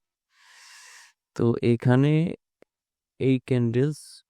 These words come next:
definitely বায়ার্স ক্যান্ডেল হবে। ঠিক আছে? এবং এখানে আমরা তিন চারটে বায়ার্সের ট্রেড দেখতে পাবো। তো দেখি কত কয়টা আসে। তো আমার ট্রেড ছিল হচ্ছে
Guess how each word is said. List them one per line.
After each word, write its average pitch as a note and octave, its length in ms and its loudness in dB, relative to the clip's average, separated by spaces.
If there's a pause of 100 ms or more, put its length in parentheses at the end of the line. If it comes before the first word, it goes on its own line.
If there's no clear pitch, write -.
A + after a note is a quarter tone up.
(400)
definitely A2+ 520 0
বায়ার্স A2 300 -4
ক্যান্ডেল - 280 -8
হবে। - 220 -6 (1700)
ঠিক C3+ 160 -6
আছে? A#2+ 180 -6 (760)
এবং C#3+ 100 2
এখানে C3+ 220 6
আমরা B2+ 160 6
তিন C3 140 -2
চারটে A#2 200 2
বায়ার্সের A2 340 2
ট্রেড A#2 260 -6
দেখতে C3 260 0
পাবো। F2 220 -2 (120)
তো B2+ 140 -8
দেখি A#2+ 260 0
কত A2 180 -4
কয়টা G#2+ 300 -2
আসে। - 280 -8 (1120)
তো - 60 -8
আমার A2 240 0
ট্রেড G#2+ 240 -4
ছিল A#2 260 -4
হচ্ছে A#2+ 280 -4